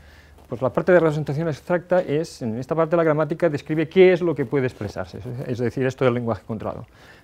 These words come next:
¿Cuáles son las expresiones a las que nosotros vamos a dar traducción? Esto es una, una forma como de interlingua o de esperanto, si quieres, es algo que no es un lenguaje artificial, que no es ni una cosa ni la otra,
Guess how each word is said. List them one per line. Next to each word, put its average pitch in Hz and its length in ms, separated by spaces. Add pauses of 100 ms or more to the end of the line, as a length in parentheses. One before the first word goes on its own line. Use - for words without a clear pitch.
¿Cuáles 160 300
son 156 120
las 139 140
expresiones 139 560
a 123 60
las 117 140
que 117 100
nosotros 113 280
vamos 117 260
a 104 60
dar 110 260
traducción? 104 600 (1400)
Esto 165 320
es 156 80
una, 143 280
una 143 340
forma 151 300
como 131 220
de 123 80
interlingua 151 680
o 117 160
de 110 60
esperanto, 139 480
si 127 100
quieres, 165 400
es 120 180
algo 123 280
que 120 100
no 117 240
es 107 60
un 117 100
lenguaje 120 380
artificial, 131 560
que 123 100
no 123 180
es 127 180
ni 123 120
una 127 180
cosa 131 220
ni 127 100
la 147 80
otra, 180 280